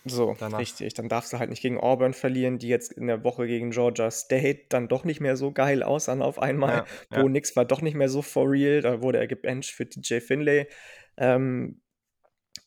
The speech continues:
Speaker 1: du darfst dann gegen Texas A and M dir nicht erlauben zu verlieren, was dann keine dumme Niederlage wäre, klar, aber auch 'ne Niederlage, die
Speaker 2: Ja.
Speaker 1: mit den Leistungen von Texas A and M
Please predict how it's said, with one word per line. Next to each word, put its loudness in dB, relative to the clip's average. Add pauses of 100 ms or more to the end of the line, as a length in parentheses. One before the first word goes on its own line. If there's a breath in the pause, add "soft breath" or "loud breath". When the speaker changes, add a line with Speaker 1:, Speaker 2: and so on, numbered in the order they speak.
(160)
Speaker 1:
du -10
darfst 4
dann 0
gegen 0
Texas -4
A -6
and -2
M 0
dir 0
nicht -2
erlauben 4
zu -8
verlieren, 0
was -6
dann -4
keine -4
dumme 0
Niederlage 0
wäre, 2
klar, -2
aber -2
auch -4
'ne -12
Niederlage, -4
die -10
Speaker 2:
Ja. -2
Speaker 1:
mit -14
den -8
Leistungen -4
von -8
Texas -10
A -6
and -6
M -8